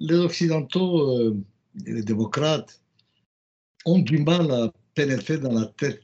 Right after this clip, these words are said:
des, euh, des dictateurs. Vous savez, c'est, c'est exactement ce qui s'est passé avec Hitler. C'est-à-dire les, la, la, ce que les dic-, dictateurs ont de, ont d'intéressant, c'est qu'ils, euh, ils montent, euh, effrontément sur le détail,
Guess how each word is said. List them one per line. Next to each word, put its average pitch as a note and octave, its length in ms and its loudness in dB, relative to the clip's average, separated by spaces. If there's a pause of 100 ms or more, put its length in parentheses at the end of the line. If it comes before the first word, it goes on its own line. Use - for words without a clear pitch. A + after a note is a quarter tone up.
(100)
des, G#2+ 460 0
euh, G2+ 280 -12 (200)
des A2+ 100 -8
dictateurs. A2 680 0
Vous F#2 120 -10
savez, A2 340 -6
c'est, A2 360 2 (800)
c'est - 160 -6
exactement C3 520 0
ce A2+ 100 -2
qui A2+ 80 0
s'est G#2+ 180 -2
passé B2 280 -2
avec G#2+ 260 0
Hitler. D#3 480 2
C'est-à-dire A#2 340 -2
les, A2+ 200 0 (460)
la, A#2+ 560 0
la, A#2+ 560 0 (380)
ce - 180 -4
que D#3+ 140 0
les D#3+ 240 4
dic-, - 140 -6
dictateurs E3+ 680 2
ont B2+ 60 -2
de, A2+ 460 2 (680)
ont C3 100 0
d'intéressant, B2+ 760 0
c'est B2 220 -4
qu'ils, A#2 340 0
euh, A2+ 320 2
ils C3+ 160 2
montent, D#3+ 520 2
euh, A2 300 2
effrontément C#3 680 0
sur A#2+ 220 -4
le A2 100 2
détail, C#3 640 -2